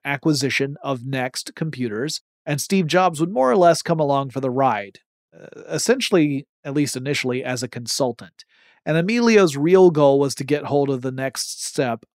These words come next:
operating system and use that as a foundation for the next generation version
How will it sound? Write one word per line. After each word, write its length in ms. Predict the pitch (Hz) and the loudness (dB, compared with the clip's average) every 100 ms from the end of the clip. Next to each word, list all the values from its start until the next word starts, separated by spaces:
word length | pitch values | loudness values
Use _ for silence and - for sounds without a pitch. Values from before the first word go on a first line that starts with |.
| - | 0
operating 460 | 180 185 131 117 | 2 2 0 -4
system 480 | 110 117 - 104 107 _ _ _ _ | -10 -10 -8 -12 -14 _ _ _ _
and 160 | 151 | -4
use 280 | 180 220 160 | 2 4 4
that 260 | 185 175 165 | 4 4 2
as 140 | 160 135 | -2 -4
a 80 | |
foundation 640 | 143 151 143 131 123 139 131 | 0 0 0 -4 -4 -6 -4
for 200 | 143 139 | -2 0
the 180 | 135 | -2
next 320 | 131 135 131 - | -2 -6 -8 -2
generation 640 | 143 127 120 117 131 123 | -2 0 -4 -4 -6 -8
version 440 | 120 123 117 127 | -4 -4 -4 -8